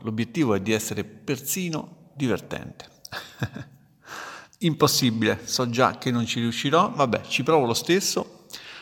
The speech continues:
Alla fine Spero di poter dire che ne è valsa la pena, oppure che ne è valsa la pena.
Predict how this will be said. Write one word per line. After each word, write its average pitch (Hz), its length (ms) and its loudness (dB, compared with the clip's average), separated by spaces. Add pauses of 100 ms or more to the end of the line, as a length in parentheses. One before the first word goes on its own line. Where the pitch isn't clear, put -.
(120)
Alla 95 200 0
fine 117 520 0 (400)
Spero 127 480 4
di 113 140 0
poter 127 320 0
dire 101 580 0 (100)
che - 440 0
ne 123 420 4
è - 220 -10
valsa 98 1040 0
la 95 280 -4
pena, 82 500 -4 (580)
oppure 104 540 -2
che 117 140 0
ne 113 260 2
è 101 60 0
valsa 82 600 -2
la 85 120 -4
pena. 76 300 -12